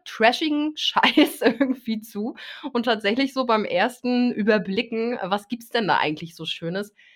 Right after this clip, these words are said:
hab ich auch nur trashigen Kram gefunden. Und das reicht ja wirklich von The Killing Tree, einem mordenden Weihnachtsbaum, <laughs> über Nutcracker Massaker,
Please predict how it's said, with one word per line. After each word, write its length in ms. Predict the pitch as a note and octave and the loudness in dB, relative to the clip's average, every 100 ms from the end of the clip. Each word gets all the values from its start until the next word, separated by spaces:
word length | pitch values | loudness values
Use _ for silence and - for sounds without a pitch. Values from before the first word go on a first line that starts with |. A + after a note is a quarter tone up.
| _ - | _ -4
hab 180 | C4+ - | -4 -4
ich 220 | C4 - | -4 -2
auch 240 | A3 - | -4 -2
nur 400 | G#3 A#3+ C4+ D4 _ | 0 2 2 0 _
trashigen 580 | - A3 A3+ C#4+ A#3+ A#3 | -6 0 0 -2 -4 -4
Kram 440 | - G3+ G#3 A3+ | -6 0 2 2
gefunden. 520 | G#3 - B3+ D4+ F#3+ C#3+ | -4 -2 2 2 0 -6
Und 160 | E3+ | -4
das 220 | G3 - | -6 0
reicht 300 | F3 A3+ A#3 | 2 2 0
ja 180 | C4+ A3 | -2 -2
wirklich 440 | G3+ G#3 C4 C#4+ - - - _ _ _ | -4 -2 -2 -2 -6 -20 -20 _ _ _
von 500 | _ - A3+ B3 C4+ C#4+ _ _ _ _ F#3 | _ 4 6 6 2 -4 _ _ _ _ -2
The 140 | A3+ | -2
Killing 460 | A#3+ A#3+ C4 C#4 C4+ | 0 0 2 2 2
Tree, 400 | - C4 C#4 D#4 - | 0 0 0 0 2
einem 340 | A#3 A#3 A3+ | 4 4 2
mordenden 960 | G#3+ G#3 A3 B3+ A#3 A#3 A#3 A#3+ G3 | 2 4 6 6 4 2 2 0 0
Weihnachtsbaum, 1040 | F#3+ A#3+ A#3+ G#3 - - F3+ G3 G#3+ C4 E4 - - | 2 4 4 0 -8 0 6 6 8 4 2 -8 -20
<laughs> 200 | - F#4 | -18 -2
über 400 | A#3 B3 B3+ B3 - | 0 4 6 6 4
Nutcracker 800 | G#3+ C4+ - - A3 G#3+ A3+ G3 | 4 4 2 -2 -2 2 2 2
Massaker, 640 | G3+ A3+ - A#3+ A#3 A#3 | 2 2 2 -2 6 8